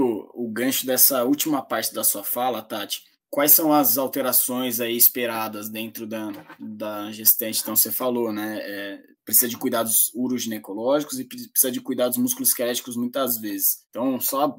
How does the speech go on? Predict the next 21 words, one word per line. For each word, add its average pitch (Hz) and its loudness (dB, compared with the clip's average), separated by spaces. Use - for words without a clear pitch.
passando 139 6
por, 135 -2
pelas 120 0
características 131 2
que, 120 -6
que 120 -4
acontecem, 113 0
né, 113 -4
nessa, 113 -2
pelas, 117 -6
pelas 135 0
mudanças 143 6
que 156 0
o 147 -2
corpo 143 -2
da, 123 0
da 120 -2
mulher 120 -2
gestante 120 -4
passa 110 2
aí 104 -8